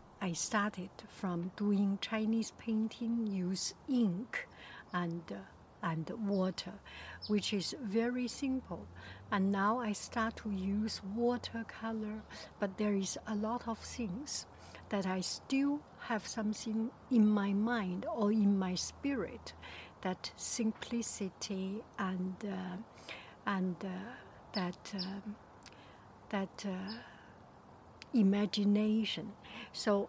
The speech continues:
here, this one has not yet finished. And, oh, oh. <laughs> This one is one of, uh, the painting. And, uh,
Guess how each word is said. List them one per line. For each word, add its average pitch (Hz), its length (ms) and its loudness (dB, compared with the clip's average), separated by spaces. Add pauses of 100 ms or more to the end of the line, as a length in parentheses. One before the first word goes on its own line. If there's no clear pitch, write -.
here, 254 480 -2 (540)
this 285 240 -2
one 220 240 0 (120)
has 226 200 -4
not 208 360 -2
yet 202 160 -6 (180)
finished. 277 640 -2 (680)
And, 202 120 0 (100)
oh, 302 120 2 (100)
oh. - 920 8
<laughs> - 960 -2
This 240 260 2
one 208 580 0 (420)
is 196 180 -4 (160)
one 208 300 0
of, 208 140 -2 (140)
uh, 202 60 -4 (600)
the 220 120 -2
painting. 277 640 -2 (920)
And, 196 300 -2 (160)
uh, 196 220 -4